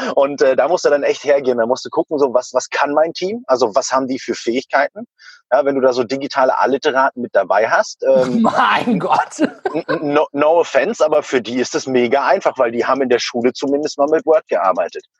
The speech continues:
Speaker 1: Ja? <laughs>
Speaker 2: Ich hab mal, li-, das hab ich auch noch nicht gehört, aber ich hab mal ganz liebevoll, danach habe ich einen Schlag im Nacken gekriegt, aber danach haben wir ein Bier getrunken, zu meinem Vater mal liebevoll, "Hör mal, du Digitallegastheniker", gesagt.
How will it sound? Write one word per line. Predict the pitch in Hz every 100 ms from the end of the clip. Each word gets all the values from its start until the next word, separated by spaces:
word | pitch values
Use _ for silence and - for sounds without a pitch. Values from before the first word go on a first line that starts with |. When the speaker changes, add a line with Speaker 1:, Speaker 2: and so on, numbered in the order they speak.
| _ - -
Speaker 1:
Ja? | - - - - - -
<laughs> | - 339 349 466 719 - 587 - - -
Speaker 2:
Ich | - -
hab | 262 269
mal, | 262 285 254 _ -
li-, | 208 269
das | 220 254
hab | 269
ich | 262
auch | 233
noch | 302
nicht | 247 240
gehört, | 214 247
aber | 226 226
ich | 233
hab | 294
mal | 247 220
ganz | 220 320 381
liebevoll, | 262 311 285 - 214 254
danach | 233 220 233
habe | 240 226
ich | 220
einen | 226
Schlag | 202 226 226 202
im |
Nacken | 202 214 240
gekriegt, | 240 226 254 -
aber | 196
danach | 196 208
haben | 220
wir | 196
ein | 165
Bier | 220
getrunken, | 220 - 196 196 240 349 - - - _
zu | - 226
meinem | 226 226
Vater | 226 262 294 254
mal | 247 233
liebevoll, | 233 262 269 - 247
"Hör | 240
mal, | 262 233
du | 220
Digitallegastheniker", | 220 220 226 247 247 208 170 170 - 175 165 175
gesagt. | 170 160 196 320